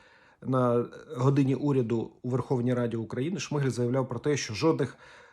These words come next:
е, законопроєктів щодо підвищення податків не готується. Е, знаєте, як назвав Шмигаль концепцію, яку вони закладають у це податкове законодавство? Вона називається «Воюй або працюй».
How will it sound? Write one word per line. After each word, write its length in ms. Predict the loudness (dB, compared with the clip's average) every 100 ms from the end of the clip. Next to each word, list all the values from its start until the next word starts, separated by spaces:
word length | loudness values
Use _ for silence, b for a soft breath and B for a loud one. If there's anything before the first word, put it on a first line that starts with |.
| B -10
е, 440 | -6 -2 -2 -2
законопроєктів 960 | -2 2 2 4 4 4 4 2 0 -2
щодо 260 | 0 0 0
підвищення 480 | 0 -2 -2 -2 -2
податків 520 | 2 2 2 -2 2
не 120 | 4
готується. 580 | 4 2 -2 -4 -10 -18 -20 B B B B B B B -6
Е, 220 | 0 2 4
знаєте, 340 | 6 6 8
як 200 | 6 4
назвав 600 | 0 6 6 8 4 -2 -6
Шмигаль 600 | -2 4 4 6 4 2 -6 -2
концепцію, 600 | 0 4 4 4 2 -2
яку 180 | 0
вони 160 | 0 2
закладають 840 | 2 0 2 4 4 4 0 -6 -18 -4
у 300 | 2 2 2
це 200 | 2 2
податкове 500 | 2 0 0 2 2
законодавство? 760 | 0 2 2 0 -6 -12 -16 -18 _ _ B B B B B
Вона 120 | 2
називається 600 | 2 4 6 6 6 2
«Воюй 600 | 4 4 6 6 4 0 -8 -4
або 280 | 2 4 4
працюй». 600 | 4 2 0 -2 -4